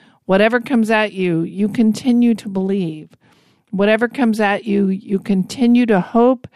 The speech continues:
and whatever comes at you, you continue to persevere in the faith.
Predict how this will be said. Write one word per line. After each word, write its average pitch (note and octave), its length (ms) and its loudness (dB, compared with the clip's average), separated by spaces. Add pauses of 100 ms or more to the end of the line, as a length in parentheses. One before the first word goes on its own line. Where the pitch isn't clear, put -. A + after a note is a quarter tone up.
(320)
and F#3 140 2
whatever G3+ 320 2
comes G3 400 -2
at G3+ 220 -4
you, G3+ 240 0
you G#3+ 200 -4
continue G3 560 0
to F3+ 100 -2
persevere F3+ 520 -4
in D#3+ 140 0
the E3 80 -4
faith. E3 360 -4